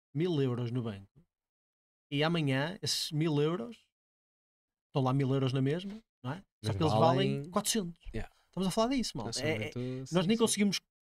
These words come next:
Speaker 1: conceptualizar essa realidade.
Speaker 2: Pois não.
Speaker 1: Estamos a con-, é um país onde poupar é ga-, é gastar <laughs> mais do que gastar.
Speaker 2: É.
Speaker 1: Estás a perceber onde eu
Speaker 2: Sim,
Speaker 1: quero
Speaker 2: sim,
Speaker 1: chegar?
Speaker 2: sim, sim.
Speaker 1: É
Speaker 2: A única
Speaker 1: absurdo.
Speaker 2: forma de combater isso é investires e teres muita sorte
Speaker 1: Claro.
Speaker 2: no investimento que fazes.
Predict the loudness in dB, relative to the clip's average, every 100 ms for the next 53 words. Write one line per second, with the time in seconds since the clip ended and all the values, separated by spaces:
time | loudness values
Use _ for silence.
0 | _ -2 2 2 2 -2 0 2 4 4
1 | 2 0 2 2 2 0 -2 -6 -10 -12
2 | _ _ -2 0 2 0 -2 2 2 4
3 | 4 4 2 2 2 0 -2 0 -2 2
4 | 2 4 0 -4 _ _ _ _ _ _
5 | _ _ _ _ _ _ _ _ -2 0
6 | 0 2 4 4 4 6 6 6 4 0
7 | 0 2 6 6 4 2 2 2 2 2
8 | 4 4 4 4 2 0 -4 -4 -6 -6
9 | -2 2 4 4 2 0 0 0 0 0
10 | 2 2 2 2 2 0 -2 -2 -2 -2
11 | -4 -2 0 0 2 0 0 -2 -2 -2
12 | 0 0 0 _ _ _ -8 -6 -4 0
13 | 2 2 0 -4 -4 -6 -4 -2 -2 -6